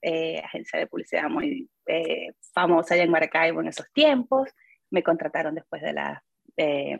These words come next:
de las pasantías. Después abrí una con dos colegas, son dos muy buenas amigas. Eh,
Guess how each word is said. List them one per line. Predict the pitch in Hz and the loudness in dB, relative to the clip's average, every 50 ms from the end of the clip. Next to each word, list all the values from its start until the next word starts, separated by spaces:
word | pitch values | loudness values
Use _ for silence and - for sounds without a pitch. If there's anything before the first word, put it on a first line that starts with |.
| - _ _ _ _ - | -10 _ _ _ _ -10
de | - - 156 | -4 -2 -2
las | 160 - | -2 -2
pasantías. | - 185 220 233 233 226 269 262 247 240 240 233 - - - - - - - - - - | -2 0 0 2 2 2 2 2 4 4 2 2 0 -6 -18 -18 -18 -18 -20 -20 -8 -2
Después | - 180 - - 165 156 | -2 -2 0 2 0 2
abrí | 160 160 170 185 233 277 294 - | 4 2 2 4 4 2 2 4
una | - 262 262 254 254 240 226 214 202 196 190 190 196 214 214 214 - | 4 4 6 6 6 6 6 4 4 4 4 2 2 0 -2 -4 -2
con | - 196 190 185 190 185 175 | 0 0 2 0 -2 -2 0
dos | 190 185 180 - - | 0 0 0 0 -2
colegas, | - 220 226 226 208 190 180 170 165 170 160 170 175 - - - - - | -2 0 0 0 0 0 0 -2 -2 -2 -2 -4 -4 -8 -16 -20 -20 -16
son | - 175 170 170 | -14 -10 -8 -6
dos | 165 175 170 170 | -4 -4 -4 -2
muy | 180 180 190 196 196 | -2 0 0 2 2
buenas | 196 196 196 190 190 196 | 2 2 2 2 2 0
amigas. | 190 185 175 165 165 165 180 190 190 _ _ _ _ _ - - - - - - _ _ _ - | 2 2 2 2 0 0 -2 -6 -10 _ _ _ _ _ -20 -20 -20 -20 -20 -20 _ _ _ 0
Eh, | 185 175 170 170 165 165 160 160 | 4 6 6 8 6 6 6 4